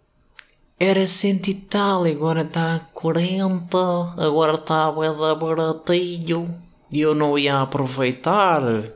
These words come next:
E aí, e fui e comprei. <laughs> Mas pronto, isto é, ah, já agora, agora lembrei-me. Eh, estava na fila. E isto, isto para mim não é um problema maior que o consumismo.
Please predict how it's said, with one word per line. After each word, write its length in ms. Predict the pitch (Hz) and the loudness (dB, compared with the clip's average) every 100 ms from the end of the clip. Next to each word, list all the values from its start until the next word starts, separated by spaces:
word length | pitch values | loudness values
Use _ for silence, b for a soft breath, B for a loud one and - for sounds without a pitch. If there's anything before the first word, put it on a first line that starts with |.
| - B B B B B | -20 B B B B B
E 240 | 113 104 | -2 0
aí, 560 | 107 135 117 110 92 - - - | 2 2 2 0 0 -4 -8 -6
e 240 | 98 160 | -2 -2
fui 360 | - - 131 123 | -2 0 2 2
e 60 | |
comprei. 460 | 120 110 104 104 - - | 0 -2 -2 -2 -2 -4
<laughs> 120 | - | 0
Mas 1120 | 233 - - _ - - - - - _ - | 0 -2 -14 _ -20 -20 -20 -20 -20 _ -8
pronto, 280 | - 92 87 | -2 -2 -2
isto 180 | - - | -4 0
é, 240 | 107 107 104 110 113 - _ _ - _ - | 2 0 -2 -6 -10 -14 _ _ -20 _ -8
ah, 160 | - - | -6 -4
já 120 | - 117 | 0 0
agora, 180 | 110 | 2
agora 180 | 104 107 | 0 0
lembrei-me. 320 | 98 90 90 87 B B B B B B - | -2 -4 -6 -8 B B B B B B -4
Eh, 540 | 107 98 95 95 98 - _ _ | -2 -2 -2 -4 -6 -12 _ _
estava 240 | - 127 | -4 -2
na 120 | 120 113 | 0 -2
fila. 360 | 104 90 85 90 - _ _ - | -2 -2 -4 -8 -14 _ _ -6
E 100 | 113 | -2
isto, 240 | 123 - - - _ | 0 -2 -4 -16 _
isto 200 | 143 - | -4 -2
para 120 | 131 120 | -2 -2
mim 200 | 131 123 | -2 0
não 80 | |
é 20 | 117 | -2
um 40 | |
problema 360 | 113 120 113 110 | 0 0 0 0
maior 180 | 104 | -2
que 60 | 104 | -4
o 40 | |
consumismo. 540 | - 101 - 90 87 | -6 -4 -4 -4 -6